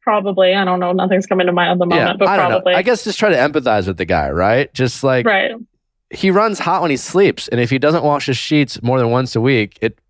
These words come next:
Speaker 2: stinks up the room. This is not a big deal. He's a stinky guy. Like, I don't, I,
Speaker 1: <laughs>
Speaker 2: I also, he,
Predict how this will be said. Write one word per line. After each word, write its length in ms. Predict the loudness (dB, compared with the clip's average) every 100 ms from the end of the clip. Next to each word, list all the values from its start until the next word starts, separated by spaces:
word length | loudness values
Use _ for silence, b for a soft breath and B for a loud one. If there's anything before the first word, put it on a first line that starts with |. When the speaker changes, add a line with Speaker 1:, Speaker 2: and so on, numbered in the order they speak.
| _
Speaker 2:
stinks 360 | -8 -4 -2 0
up 140 | 0
the 80 | 0
room. 300 | 0 0 -2
This 160 | -4 -2
is 100 | 0
not 180 | 0 2
a 20 |
big 200 | 0 -2
deal. 320 | -2 -2 -4 _
He's 180 | -2 0
a 80 | -2
stinky 380 | -2 -2 -2
guy. 260 | -2 -2 -2 -10 _ _ _ _ _ _ _
Like, 140 | 0
I 60 | 2
don't, 200 | 0 0
I, 140 | 0 0
Speaker 1:
<laughs> 60 | 0
Speaker 2:
I 160 | 2
also, 220 | 2 0 -2
he, 180 | -2